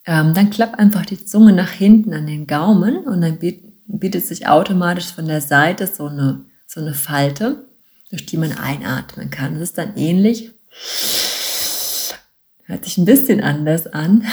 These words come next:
Ich kann's dir jetzt leider nicht zeigen, aber ich mach bestimmt mal ein YouTube-Video dazu. Sei einfach aufmerksam und folge meinem YouTube-Kanal und dann siehst du auch, wenn mal, ähm,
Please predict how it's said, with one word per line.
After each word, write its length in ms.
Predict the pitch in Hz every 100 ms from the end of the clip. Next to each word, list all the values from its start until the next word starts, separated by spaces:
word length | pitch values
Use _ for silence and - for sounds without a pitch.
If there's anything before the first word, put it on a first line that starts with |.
| - - 165
Ich 100 | -
kann's 280 | 185 202
dir 80 | -
jetzt 180 | 143 -
leider 300 | 135 165 180
nicht 260 | 139 - -
zeigen, 260 | 165 160
aber 80 | 160
ich 60 | 165
mach 140 | 208
bestimmt 420 | - - - 220
mal 80 | 160
ein 180 | 139 139
YouTube-Video 720 | 185 - 139 - - 143 143
dazu. 680 | 139 143 - 175 208 220 - _ _ _ _ _ _ _ _ - - _
Sei 160 | - 156
einfach 300 | 131 139 131
aufmerksam 600 | 156 - 139 139 - 151
und 100 | 156
folge 300 | - 165 170
meinem 240 | 160 151
YouTube-Kanal 960 | 175 240 - 151 - 156 151 143 160 254
und 140 | 180
dann 320 | 151 151 143 - 156
siehst 280 | 165 -
du 100 | -
auch, 260 | - 165 160
wenn 200 | 147 151
mal, 280 | 151 151 156 - _ _ _ _ -
ähm, 480 | 151 143 143 147